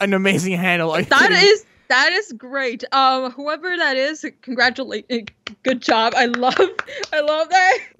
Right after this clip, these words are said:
Speaker 1: Yeah. Well, we, we really enjoy it. All right. Uh, are you content with the ending? Did it complete the anime for you, or was it missing a little something, something? I was very content with the ending.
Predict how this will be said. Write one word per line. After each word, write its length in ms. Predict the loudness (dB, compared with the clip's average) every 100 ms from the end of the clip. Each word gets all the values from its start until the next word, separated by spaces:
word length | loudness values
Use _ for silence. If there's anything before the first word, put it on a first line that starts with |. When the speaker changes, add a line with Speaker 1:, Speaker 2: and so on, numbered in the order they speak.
| -2
Speaker 1:
Yeah. 280 | 0 0 -2 -2
Well, 200 | 0 4
we, 180 | 4
we 200 | 4 2
really 280 | 2 2 2
enjoy 280 | 2 0 0
it. 120 | -2 -8 0
All 80 | 2
right. 180 | 2 -2 _ _ -20 _ _ _ _
Uh, 260 | 2 4 4
are 160 | 2 4
you 160 | 4 2
content 480 | 0 2 2 2
with 140 | 2 0
the 160 | -2 -2
ending? 580 | -2 -2 -2 -2 -6 -8 -10 0
Did 160 | 2
it 140 | 2 0
complete 400 | -2 -2 -2 -2
the 240 | -2 0
anime 260 | 0 0 -2
for 140 | 0
you, 240 | 2 2
or 220 | 2 4 4
was 180 | 4
it 100 | 0
missing 480 | -2 0 0 0 -2
a 60 | 0
little 260 | 0 0
something, 380 | 0 -2 -4 -4
something? 480 | -4 -4 -4 -12 -18 _ _ _ _ 0
I 100 | 4
was 220 | 4 2
very 280 | 2 4 2
content 340 | 0 -4 -6
with 100 | -4
the 100 | -6
ending. 380 | -8 -8 -8